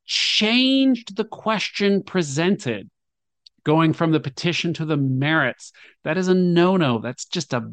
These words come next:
bad idea, because if the justices decide that the posture of the case is not what they thought it was, they can dismiss the case as improvidently granted.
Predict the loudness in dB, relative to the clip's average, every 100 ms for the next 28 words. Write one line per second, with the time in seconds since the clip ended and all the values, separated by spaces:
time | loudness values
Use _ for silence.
0 | -8 -2 0 2 2 2 2 2 0 -2
1 | -8 -20 -8 -2 0 0 -2 -4 -2 2
2 | 2 -2 -8 -6 -6 -6 -6 -2 0 0
3 | -2 -6 -14 -4 -2 -2 -2 -8 -8 -10
4 | -4 -2 -2 -4 -2 0 2 2 0 -2
5 | 0 -2 -2 0 2 4 2 0 2 2
6 | 0 -4 -20 -20 -4 -2 0 0 0 -4
7 | -2 2 2 0 -4 -10 -10 -10 -6 -2
8 | -2 -4 -4 -4 -4 -6 -2 0 0 0
9 | -2 -2 -6 -2 0 2 4 2 0 -12